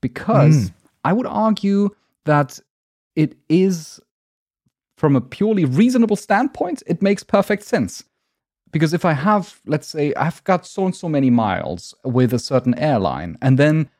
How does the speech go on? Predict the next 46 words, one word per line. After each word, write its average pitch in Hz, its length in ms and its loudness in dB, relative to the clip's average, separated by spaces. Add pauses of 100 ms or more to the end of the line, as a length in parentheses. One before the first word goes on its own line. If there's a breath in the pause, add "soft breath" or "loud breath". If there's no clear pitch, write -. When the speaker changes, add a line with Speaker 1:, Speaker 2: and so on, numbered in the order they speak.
(100)
Speaker 1:
I 127 100 -8
have 120 140 -2
a 104 60 -4
flight 208 440 -2
to 151 80 -4
book, 147 560 -6
and 143 120 0
I 135 80 0
can 131 340 0
choose 143 540 -2
from 120 300 2
two 170 200 -2
or 143 80 2
three 131 220 -2
different 110 280 -8
options, 98 400 -6
and 110 220 -6 (520)
one 156 280 -2
of 151 120 -2
them 151 120 2
is 135 140 -2
cheaper 160 480 -2
than 123 140 4
the 117 80 4
one 117 160 2
that 117 100 2
I 117 60 2
would 117 180 0
usually 127 300 2
go 127 160 2
with, 95 380 -2 (640)
then 143 320 0
I 135 40 0
might 156 300 0
still 202 260 -2
say, 165 280 -6
"No, - 180 0
I'm 135 120 -2
gonna 131 320 0 (180)
collect 147 320 -2
those 226 180 0
miles." 107 540 0
That's 127 200 -6
the - 80 -20
primary 131 440 2
incentive. 110 580 -6